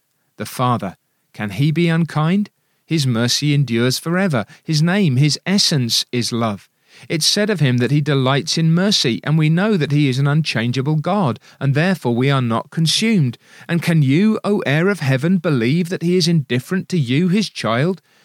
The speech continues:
You, being evil, are careful for your children. How much more shall your Father is, who is in heaven pity his own? Can you stand by and see your child tortured with pain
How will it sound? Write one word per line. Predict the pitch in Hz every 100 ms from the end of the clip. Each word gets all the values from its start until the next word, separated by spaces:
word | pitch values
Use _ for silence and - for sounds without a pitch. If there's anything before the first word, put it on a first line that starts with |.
| _ _
You, | 117 160 139
being | 113 117 113 123
evil, | 185 151 107
are | 113
careful | - 139 139 120
for | - 113
your | 120 190
children. | - 117 104 120 165 - _ _ _
How | - 226
much | 226 - 208
more | 226 233 147
shall | 147 127
your | 123
Father | - 160 185 147 117
is, | 117 -
who | 143 143
is | 143
in | 135
heaven | 135 196 139 127
pity | 123 120 143
his | 147 165
own? | 208 185 107 - _ _ _ _ _
Can | - 117
you | 104
stand | - - 113 117 101
by | 104 127
and | 151 117
see | - 127
your | 117 113
child | 107 - 104 120 170 156
tortured | - 120 - 151
with | 139 -
pain | - 98 127 196